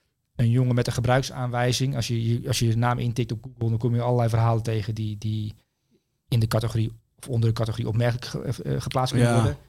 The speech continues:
Speaker 2: race
Speaker 1: Eh,
Speaker 2: op de snelweg,
Speaker 1: ja, er zijn
Speaker 2: eh,
Speaker 1: allerlei,
Speaker 2: al die dingen,
Speaker 1: allerlei
Speaker 2: ja.
Speaker 1: zaken. Maar het is natuurlijk nu een oudere voetballer die bij Bologna ook fungeert als gids voor de jongeren. Ehm, die daar gewoon, eh, een van de leidende figuren is. Ehm, en die centrale verdedigers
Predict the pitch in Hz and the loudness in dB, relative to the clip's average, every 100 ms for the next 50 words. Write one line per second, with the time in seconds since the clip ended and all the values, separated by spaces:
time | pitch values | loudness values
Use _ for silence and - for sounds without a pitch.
0 | _ 104 110 113 - 107 - 113 117 135 | _ -2 2 2 2 0 -2 0 2 4
1 | 143 143 160 156 151 139 117 104 117 117 | 2 2 2 2 2 2 2 2 2 2
2 | 113 143 139 131 131 131 147 147 131 139 | 2 0 -2 -4 -4 -4 -4 -6 -4 -4
3 | 131 139 135 127 - - 135 135 127 - | 0 0 2 -2 -6 -2 2 2 2 -2
4 | 139 120 113 110 - - - - 131 123 | 0 2 2 -2 -6 -20 -20 2 4 4
5 | 120 120 139 139 120 131 123 - 120 - | 4 4 4 4 2 0 -2 0 0 2
6 | 120 117 110 - 123 - 120 123 139 113 | 2 2 0 0 0 0 0 2 2 2
7 | 104 - _ _ _ 120 113 110 113 117 | -2 -8 _ _ _ 0 2 2 2 2
8 | 120 117 113 120 113 123 120 117 131 120 | 0 0 4 4 4 2 2 2 -2 0
9 | 131 127 120 123 123 120 123 139 139 123 | 0 2 4 4 4 2 0 2 2 2
10 | 117 - - _ _ _ _ _ 123 117 | 0 -2 -6 _ _ _ _ _ 4 4
11 | 117 - 120 123 123 - - _ _ _ | 4 4 4 4 2 -4 -16 _ _ _
12 | - 131 131 123 120 139 143 120 - - | -4 2 4 2 0 -2 -2 -4 -6 -8